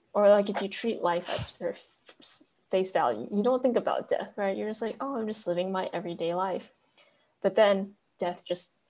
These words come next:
pops up out of nowhere. You know, you could just be climbing some stairs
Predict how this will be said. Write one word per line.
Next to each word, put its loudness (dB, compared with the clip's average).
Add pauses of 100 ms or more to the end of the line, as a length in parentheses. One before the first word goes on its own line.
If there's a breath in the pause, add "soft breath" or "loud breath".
(220)
pops -2
up -2
out 0
of -8
nowhere. -4
You -8
know, -6
you -6
could -8
just -6
be -6
climbing -4
some -4
stairs -6